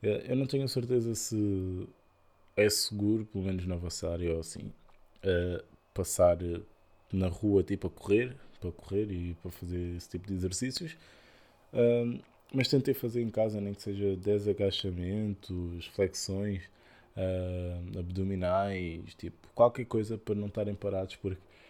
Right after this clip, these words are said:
isso vai fazer mal à vossa saúde e ao vosso bem-estar também, porque estar sempre sentado é muito mau. Tente-se mexer um pouco, tentar, eh, ah, mexer assim,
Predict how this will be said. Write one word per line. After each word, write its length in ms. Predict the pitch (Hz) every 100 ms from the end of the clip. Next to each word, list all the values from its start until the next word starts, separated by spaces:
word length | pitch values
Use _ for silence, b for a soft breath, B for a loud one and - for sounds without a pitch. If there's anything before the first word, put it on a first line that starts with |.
| B B -
isso 160 | 107 240
vai 100 | -
fazer 260 | 107 98
mal 340 | 98 92 90 -
à 80 | 82
vossa 280 | 87 - 92
saúde 480 | 98 95 104 98
e 400 | 90 87 87 85
ao 100 | 85
vosso 260 | 85 90 -
bem-estar 400 | 101 87 - 95 92
também, 260 | 98 90 92
porque 220 | 92 - - -
estar 360 | - - 92
sempre 320 | - 107 98
sentado 420 | - 95 98 92 92
é 60 |
muito 340 | 92 107 - 98
mau. 300 | 95 107 B B B B _ _ -
Tente-se 340 | 107 101 -
mexer 320 | 101 - 104
um 80 | 98
pouco, 560 | 92 104 104 104 98 95
tentar, 440 | - 92 98 98 95
eh, 280 | 95 92 92 B B B
ah, 300 | 104 101 98
mexer 420 | 95 95 - 98 95
assim, 760 | - 101 98 95 92 92 95